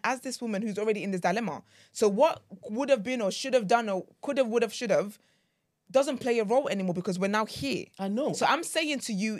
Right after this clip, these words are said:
Speaker 1: in this situation where I'm here now,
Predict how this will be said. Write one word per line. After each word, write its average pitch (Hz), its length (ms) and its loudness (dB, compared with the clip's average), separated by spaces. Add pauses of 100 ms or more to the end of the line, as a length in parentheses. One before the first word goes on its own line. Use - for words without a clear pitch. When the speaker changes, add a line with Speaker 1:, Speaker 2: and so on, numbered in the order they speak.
(140)
Speaker 1:
in 285 300 -2
this 277 260 -4 (120)
situation 226 500 -2
where 196 140 4
I'm 185 120 2
here 277 380 -4
now, 156 380 -4